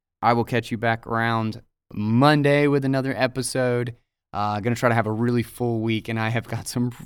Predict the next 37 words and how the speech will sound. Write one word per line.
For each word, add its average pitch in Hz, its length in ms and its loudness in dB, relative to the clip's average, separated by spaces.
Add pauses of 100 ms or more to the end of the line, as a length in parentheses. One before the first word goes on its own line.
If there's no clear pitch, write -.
(140)
really, 147 500 4
really 143 440 4
fun 135 300 0
stuff 127 360 -2
lined 123 380 -2
up. 120 400 -2
Uh, - 80 -6
I 107 340 -2
gotta 113 160 -2
get 113 120 0
one 135 320 0
more 135 220 0
permission 127 580 -4
left 117 360 -4
for - 140 -10
the 117 60 -2
rest 113 240 -2
of 113 80 -6
the 107 80 -6
week, 110 300 -4 (260)
or 110 100 -4
for, 104 220 -6 (340)
for - 160 -2
next 110 300 -2
week. 113 280 -6 (440)
But 107 180 2
we've 113 160 2
got 113 180 4
some 107 280 0
really 143 280 6
good 127 200 2
reads 117 400 0 (320)
and 110 320 0
another 110 380 2
fun 110 320 -4
guy's 98 340 -2
take - 400 -10